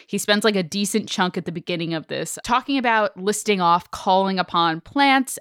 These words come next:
animals, cities, places on earth, and people in general to mourn for Enkidu. The tablet spends a lot of time as well talking about Gilgamesh's grief.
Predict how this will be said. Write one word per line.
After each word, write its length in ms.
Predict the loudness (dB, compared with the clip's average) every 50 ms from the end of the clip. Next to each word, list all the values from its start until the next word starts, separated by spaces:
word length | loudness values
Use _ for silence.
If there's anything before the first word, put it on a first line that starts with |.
| -2
animals, 540 | 0 2 2 2 0 -2 -2 -2 -2 -2 -4
cities, 540 | -4 -2 -2 -2 -2 -2 -4 -4 -4 -6 -8
places 500 | _ -6 -2 -2 0 0 0 0 2 4
on 200 | 4 4 4 4
earth, 340 | 2 2 2 2 2 0 -4
and 160 | -8 -10 -8 -8
people 320 | -6 -6 -6 -4 -4 -4
in 120 | -4 -4
general 400 | -2 -2 -2 0 0 0 -2 -2 -4
to 140 | -4 -4 -4
mourn 500 | -2 -2 -2 -2 0 -2 -2 -2 -4 -8
for 300 | -6 -4 -4 -4 -4 -4
Enkidu. 600 | -6 -8 -8 -6 -6 -6 -6 -6 -10 -10 -8 -6
The 80 | -6
tablet 400 | -4 0 0 0 0 -2 -4 -4
spends 240 | -2 -2 -2 -2 -2
a 60 | -2
lot 220 | 0 2 4 4 4
of 80 | 2
time 420 | -2 -2 0 0 0 0 -2 -6 -8 _ _ _ -6
as 120 | -6 -4 -2
well 200 | 0 0 0 -2
talking 340 | -2 -4 -6 -4 -4 -4 -4
about 240 | -4 -4 -6 -4
Gilgamesh's 560 | -4 -4 -4 -4 -4 -6 -6 -6 -6 -8 -8 -6
grief. 480 | -4 -2 -2 -2 -4 -6 -12 -20 -20